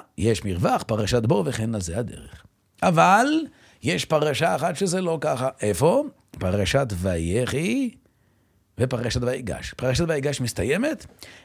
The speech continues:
אין רווח. מיד פרשת ויחי, פרשה סתומה. למה פרשה סתומה? זה נקרא פרשה סתומה. מדוע פרשה סתומה, פרשת ויחי? התשובה היא, "פרשת ויחי היא פרשה סתומה." מדוע? כי כאשר נפטר יעקב אבינו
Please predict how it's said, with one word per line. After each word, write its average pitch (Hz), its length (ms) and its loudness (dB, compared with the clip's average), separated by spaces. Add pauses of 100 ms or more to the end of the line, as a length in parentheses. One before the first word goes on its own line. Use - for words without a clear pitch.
אין 254 240 2
רווח. 120 500 4 (100)
מיד 170 580 8
פרשת 123 360 2
ויחי, 135 340 2
פרשה 120 340 2
סתומה. 131 320 -2 (420)
למה 95 220 -2
פרשה 82 380 -6
סתומה? 62 280 -10 (840)
זה - 60 -6
נקרא 180 260 4
פרשה 190 340 0
סתומה. 214 280 2
מדוע 131 240 2
פרשה 151 360 0
סתומה, 151 260 0
פרשת 151 320 0
ויחי? 131 460 0 (880)
התשובה 185 520 0
היא, 294 360 2
"פרשת 170 420 0
ויחי 226 220 -2
היא 240 120 -4
פרשה 185 380 -2
סתומה." 170 340 -4
מדוע? 127 380 0
כי 117 180 -6
כאשר 110 340 -2
נפטר 135 340 -2
יעקב 113 300 0
אבינו 135 480 -2